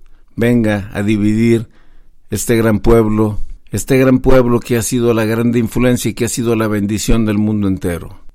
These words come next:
Se nos señala o se le habla a esta nación como conquistadores, como, como invasores, como tantas cosas, pero también son benefactores. Se ha exportado el evangelio, se ha predicado la palabra,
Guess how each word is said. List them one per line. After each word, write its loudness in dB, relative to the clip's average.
Se -4
nos -4
señala 0
o 0
se -2
le -6
habla -2
a 0
esta -4
nación -2
como -2
conquistadores, -2
como, -4
como 0
invasores, 0
como -2
tantas -6
cosas, -2
pero -2
también 0
son 2
benefactores. 2
Se -8
ha 0
exportado 2
el 0
evangelio, -2
se -2
ha -2
predicado 2
la -2
palabra, -2